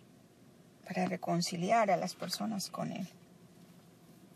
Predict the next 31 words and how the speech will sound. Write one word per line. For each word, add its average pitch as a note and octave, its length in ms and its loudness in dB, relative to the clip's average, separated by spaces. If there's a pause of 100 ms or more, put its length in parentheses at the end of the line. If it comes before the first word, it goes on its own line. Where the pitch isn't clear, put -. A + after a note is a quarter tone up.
(260)
para F#3+ 180 0
llevar G3+ 440 6
a F#3 60 8
las F#3+ 180 0
personas, G#3 520 0
"Vuélvete B3 540 8
a A#3 60 4
Cristo, C#4 580 0
vuélvete A#3+ 400 6
a A#3 60 4
Cristo, C4 600 0
vuélvete A#3 440 4
a G3+ 40 -2
Cristo". C#4+ 600 -2 (540)
Ese - 280 10
es G#3 100 2
el G#3+ 100 4
ministerio G3+ 500 2
de G3 60 4
la G3 120 8
reconciliación. F#3 960 0 (2000)
Dice G#3+ 320 2
que A#3 180 6
Dios B3+ 380 6
estaba C4+ 420 8
en C4+ 80 -6
Cristo, - 720 2 (720)
reconciliando A#3+ 1160 8
consigo B3 640 8
al A#3 100 10
mundo, A#3 540 6